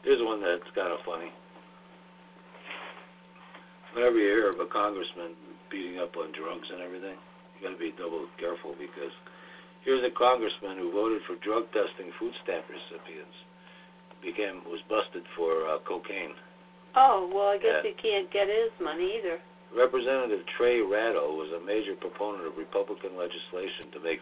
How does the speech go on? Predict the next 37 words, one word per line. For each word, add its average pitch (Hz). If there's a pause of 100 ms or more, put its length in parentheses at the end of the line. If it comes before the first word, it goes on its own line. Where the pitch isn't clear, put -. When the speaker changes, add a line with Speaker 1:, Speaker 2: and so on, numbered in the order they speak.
Speaker 1:
food 113
stamp 92
recipients 73 (580)
submit 98
to 85
drug 98
tests 78
before 80
receiving 80
assistance. - (640)
The -
proposal 120
for 101
those 104
on 85
food 131 (100)
stamps 76 (400)
to 98
urinate 107
in - (120)
cups 123
to -
prove 107
they're 85 (360)
not 104
on -
drugs 101
received 95
widespread 95
praise 127
from 85
Republicans, 78
but 107
only 120
a 107
month 120
after 123